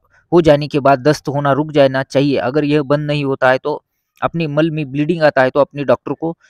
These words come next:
सूचित करें। अगर आपको रैश, चेहरे, गले या जीभ में सूजन या फिर सांस लेने में तकलीफ हो रही है तो डेलासिन सी तीन सौ कैप्सूल का सेवन तुरंत बंद कर दे और अपनो-, अपने डॉक्टर को सूचित करें।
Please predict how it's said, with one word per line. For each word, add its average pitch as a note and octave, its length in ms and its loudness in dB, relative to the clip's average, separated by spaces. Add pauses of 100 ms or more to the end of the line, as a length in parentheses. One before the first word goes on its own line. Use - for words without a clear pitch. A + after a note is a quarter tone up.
(140)
सूचित - 340 -8
करें। D3 200 2 (840)
अगर F3+ 220 4
आपको D3+ 340 0
रैश, C#3+ 260 2
चेहरे, C#3+ 380 -4
गले C#3 280 0
या C3 120 0
जीभ C3+ 240 -6
में C#3+ 120 -4
सूजन C#3+ 360 -4
या C#3 160 -2
फिर C#3 180 -6
सांस C#3 300 0
लेने C#3 220 -4
में C3 100 -8
तकलीफ D#3 440 -6
हो D3 120 -2
रही C#3 240 -2
है C3+ 80 -2
तो C#3+ 140 -4
डेलासिन C3 460 2
सी D3+ 200 -10
तीन C#3+ 220 -8
सौ C#3+ 160 -10
कैप्सूल C3+ 340 -6
का C#3+ 120 2
सेवन C#3 300 -4
तुरंत D#3+ 280 -2
बंद C#3+ 200 -2
कर C3 160 -2
दे C3+ 80 -4
और C#3 160 2
अपनो-, B2+ 420 -2
अपने D#3 260 -2
डॉक्टर C3 260 2
को D#3 120 -8
सूचित - 320 -12
करें। C#3 220 -2